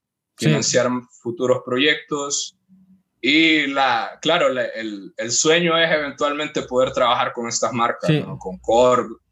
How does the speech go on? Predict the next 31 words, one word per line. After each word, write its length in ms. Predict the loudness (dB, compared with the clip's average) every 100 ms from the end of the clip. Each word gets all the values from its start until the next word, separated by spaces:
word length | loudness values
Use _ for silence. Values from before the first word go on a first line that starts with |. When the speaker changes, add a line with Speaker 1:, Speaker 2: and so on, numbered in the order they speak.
| _
Speaker 2:
con 180 | -10 -6
Fender, 760 | -2 0 2 2 2 2 -2 -6
con, 120 | -6 -2
Speaker 1:
Sí, 120 | 0
man. 260 | 0 -2 -8 -20 -20 -20 -20 -20 -20 -4
Speaker 2:
con 260 | 0 2
Apple, 680 | 2 0 0 0 0 -2 -6
con 280 | -8 -8 -6
todas 260 | 0 0 0
estas 260 | 0 -2
marcas 500 | 0 -2 0 -2 -2
que, 540 | -4 -6 -4 -6 -10 -12 _ _ _
que 140 | -6 -2
son 300 | 0 0 0
tan 180 | 0
esenciales 560 | 0 -2 -2 0 0 0
en 120 | -2
mi 100 | -4
proceso 760 | -6 -8 -4 -2 -2 -4 -4 -4 0
Speaker 1:
Sí, 140 | 2
man. 260 | 2 -2 -8 _ _ _
Speaker 2:
creativo. 720 | -2 -2 0 -2 0 0 -2 _ _ _ _ _ _ _ _ _ _
Y 460 | 4 6 6 2 -2
definitivamente 840 | -4 0 0 2 2 4 2 0
más 200 | 0 0
música, 580 | 0 0 0 -2 0 0
más 180 | 0 -2
música 380 | -2 -2 0 0
con 120 | 2
Sweet 220 | 0 -2
Revolver. 720 | 0 2 4 0 0 0 0